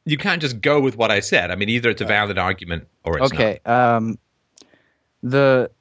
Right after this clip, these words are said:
Speaker 2: my use of the word education, I was referring, yes, to her college education, but I was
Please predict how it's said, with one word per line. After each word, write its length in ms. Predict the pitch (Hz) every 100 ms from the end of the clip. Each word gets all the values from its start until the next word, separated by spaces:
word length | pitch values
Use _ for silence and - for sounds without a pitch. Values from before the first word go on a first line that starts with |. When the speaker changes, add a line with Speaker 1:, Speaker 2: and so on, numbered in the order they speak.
| _ _ _ _ _ _ _
Speaker 2:
my 200 | 131 131
use 320 | 127 147 170
of 120 | 160 127
the 80 |
word 200 | 123 131
education, 880 | 110 120 113 123 117 - 110 104 101 104 _ _ _ _ _ _ _ _ -
I 340 | 120 123 123 120
was 340 | 117 120 117
referring, 460 | 123 120 156 156 135
yes, 380 | 131 139 - -
to 240 | - -
her 180 | 135 117
college 420 | - 127 127 123
education, 680 | 117 110 117 110 - 107 104
but 340 | 107 107 104 -
I 80 | 110
was 180 | 113